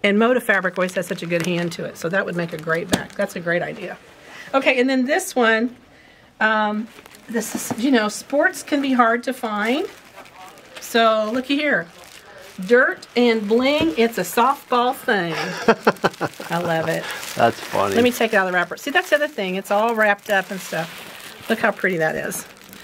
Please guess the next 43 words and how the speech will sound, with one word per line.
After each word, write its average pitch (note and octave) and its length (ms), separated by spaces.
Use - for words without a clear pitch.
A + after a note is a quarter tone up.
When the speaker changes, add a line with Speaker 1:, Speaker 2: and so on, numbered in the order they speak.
Speaker 1:
So A#3 220
we've C4 140
not D#4 180
had F4 160
softball B3+ 500
fabric F3+ 540
before. E3+ 500
I G3 80
love A3 240
that C4 120
it C#4 60
has A#3 240
women G#3 360
on G3 120
it G#3 120
too, F#3+ 200
not F#3 220
just F3+ 240
men. F#3 480
So F#3 220
that's G3 260
nice F#3+ 300
because F#3 320
it E3+ 140
kinda F#3 260
crosses F#3+ 500
over. E3+ 440
Fast B3 440
pitch, A3+ 420
softball, G#3+ 760
never A3+ 260
let A3+ 360
the G#3+ 60
fear G#3+ 280
of G3 80
striking A3 580
out F#3 280
keep A3+ 320
you G#3+ 100
from F#3 280
playing B3 440
the C#4+ 80
game. F#3+ 540